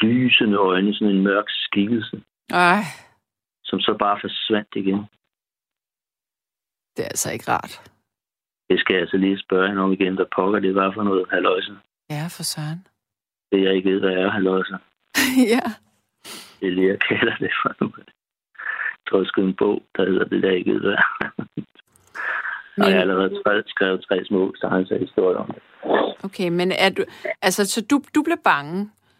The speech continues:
Speaker 2: Og det er jo egentlig lidt,
Speaker 1: Altså,
Speaker 2: det er jo
Speaker 1: ja,
Speaker 2: egentlig
Speaker 1: hver fredag, der bliver jeg altså bange. Der bliver jeg rystet. Det var så, fordi der gik en meter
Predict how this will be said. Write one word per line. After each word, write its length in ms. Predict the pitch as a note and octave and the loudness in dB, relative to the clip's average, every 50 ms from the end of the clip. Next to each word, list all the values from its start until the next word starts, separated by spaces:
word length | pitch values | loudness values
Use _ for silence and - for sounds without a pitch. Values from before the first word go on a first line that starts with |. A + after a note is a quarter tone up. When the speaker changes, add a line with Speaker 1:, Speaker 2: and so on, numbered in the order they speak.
| _ _ _ - | _ _ _ -10
Speaker 2:
Og 80 | - | -6
det 60 | C#4 C#4 | -2 -2
er 40 | |
jo 80 | C#4 C#4 | 0 0
egentlig 260 | D4+ D#4+ E4 E4 F4 | 0 0 -2 -2 -2
lidt, 100 | E4 D4+ | 0 0
Speaker 1:
Altså, 180 | - - - - D4+ - - - - - - - | 0 0 0 -2 -4 -4 -4 -4 -8 -16 -6 0
Speaker 2:
det 60 | A#3+ | 2
er 40 | A#3 | 2
jo 60 | B3 | 4
Speaker 1:
ja, 0 | |
Speaker 2:
egentlig 200 | D4 - A#2 B2 | 4 4 2 2
Speaker 1:
hver 80 | B2 - | 2 0
fredag, 260 | B2 A2+ A2+ A2 - - | 0 2 2 2 2 2
der 100 | A2 G2 | 0 -2
bliver 160 | A2+ G#2+ G#2 G#2 | 0 0 2 4
jeg 60 | G2 | 4
altså 160 | F#2+ F#2 F#2+ - E2 | 4 2 2 2 2
bange. 220 | D#2+ D#2+ - D#2 _ - | 0 0 -2 -4 _ -2
Der 80 | F#2 | 0
bliver 140 | E2+ F#2 F2+ | 2 2 2
jeg 120 | F2 E2 | 2 2
rystet. 360 | E2+ E2+ E2+ - - - E2+ - _ _ _ _ _ - - - - - | 2 2 0 0 -2 -4 -6 -6 _ _ _ _ _ -16 -14 -6 0 2
Det 80 | F2+ | 2
var 100 | F2 E2+ E2+ | 2 2 2
så, 160 | F2 E2 D#2+ - | 0 -2 0 0
fordi 240 | G#2 E2 F#2 F#2 | -2 0 0 0
der 200 | - - F2 E2 - _ - - | 0 -2 -2 -4 -6 _ -8 -4
gik 180 | - F2 E2 - - - - _ | -2 -2 -2 -4 -12 -20 -6 _
en 140 | G2 F#2 F2 | -2 0 2
meter 280 | F2 F#2 F2+ F2+ F#2 | 2 2 2 2 2